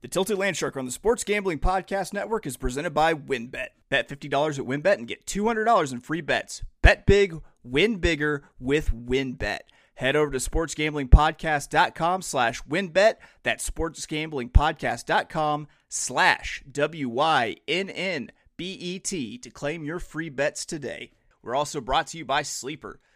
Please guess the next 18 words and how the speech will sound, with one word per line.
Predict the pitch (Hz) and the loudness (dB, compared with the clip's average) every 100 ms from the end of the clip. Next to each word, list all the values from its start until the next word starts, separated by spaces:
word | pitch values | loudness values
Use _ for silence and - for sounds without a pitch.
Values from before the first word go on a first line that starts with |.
| _ - | _ -14
You | 113 | -8
already | 120 123 127 | -4 -4 -4
play | 123 120 | -2 -2
fantasy | 117 120 135 123 143 | -2 -6 -6 -6 -6
on | 139 139 | -6 -6
Sleeper, | - 147 143 147 | -8 -10 -10 -8
but | 151 | -8
now | 110 151 | -2 -2
you | 180 160 | -2 -6
can | 160 | -8
win | 175 160 | -10 -12
cold | - 143 170 | -6 -4 -4
hard | 147 160 | -4 -6
cash | - 143 147 - | -2 0 0 -2
with | 139 | -8
their | 127 | -6
over-under | 127 113 113 110 | -6 -8 -10 -12
game. | 110 82 92 | -12 -12 -12